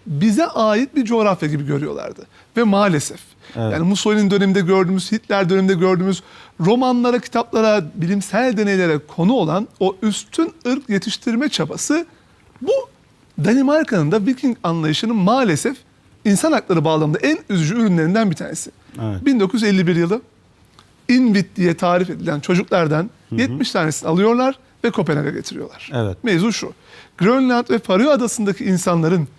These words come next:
Speaker 1: zihinsel ve fiziksel gelişimi bir Danimarkalı kadar üstün olamaz.
Speaker 2: Hmm.
Speaker 1: O zaman biz bu çocukları alır, Danimarkalı ailelere verirsek bu çocukların gelişimini bir test edelim.
Speaker 2: Yani ailelerinden koparılıyor bunlar.
Speaker 1: Hem de kim vasıtasıyla?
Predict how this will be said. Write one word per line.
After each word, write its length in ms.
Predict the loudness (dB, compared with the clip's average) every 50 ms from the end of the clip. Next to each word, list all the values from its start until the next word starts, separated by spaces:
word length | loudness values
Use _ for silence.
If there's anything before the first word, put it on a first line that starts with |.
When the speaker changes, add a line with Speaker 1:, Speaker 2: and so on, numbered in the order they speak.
| -20 _ -14 -6
Speaker 1:
zihinsel 640 | -2 2 2 4 4 2 2 0 0 0 2 2 2
ve 80 | 0 0
fiziksel 500 | 0 0 -2 -2 -2 -2 0 0 2 2
gelişimi 480 | 2 0 0 0 0 0 0 0 -2 -6 -12 -20 -20 -20 _ -4 -2
bir 200 | 0 0 2 2
Danimarkalı 560 | 2 2 4 2 2 2 0 0 0 -2 0
kadar 240 | 0 0 0 0 -2
üstün 280 | -2 -6 -4 -4 -2
olamaz. 540 | 0 2 2 2 0 -2 -4 -8 -12 -16 -18 _ _
Speaker 2:
Hmm. 360 | -6 -4 -4 -2 -2 -2 0 0
Speaker 1:
O 60 | 2
zaman 260 | 2 2 2 2 2
biz 180 | 2 2 2 0
bu 60 | 0
çocukları 380 | 0 0 -2 0 -2 0 0
alır, 300 | 2 2 2 0 -2 -6 -14 _ _ _ _ _ _ -6 -2
Danimarkalı 600 | 0 2 2 2 2 2 0 0 0 0 2 2 2
ailelere 540 | 2 2 2 2 2 2 2 2 2 2
verirsek 520 | 0 0 0 2 0 0 0 0 0 0 0 -4 -18 -20 -20 -20 _ -8 -2
bu 100 | -2 0
çocukların 480 | 0 0 -2 0 0 0 0 0 2
gelişimini 440 | 2 2 2 2 2 0 0 0 0
bir 100 | -2 -2
test 320 | 0 -2 -2 -2 -2 -4 -2
edelim. 260 | -2 -2 -4 -4 -8 -14 -20 -20 -18 _ -2
Speaker 2:
Yani 200 | -2 0 2 4
ailelerinden 720 | 6 6 6 6 6 6 6 6 4 4 4 2 0 0
koparılıyor 640 | 0 -2 0 2 2 2 4 2 2 2 2 0 -2 -6 -8
bunlar. 440 | -8 -6 -4 -4 -4 -6 -8 -10 -14 -20 -20 _ _ -20 -20 -20 -20 _ _ _
Speaker 1:
Hem 220 | -8 -4 -2 0 0
de 80 | -2
kim 280 | -2 -2 -2 -2 0 0
vasıtasıyla? 680 | 0 0 0 -2 -2 -4 -4 -4 -2 -2 -2 -4 -6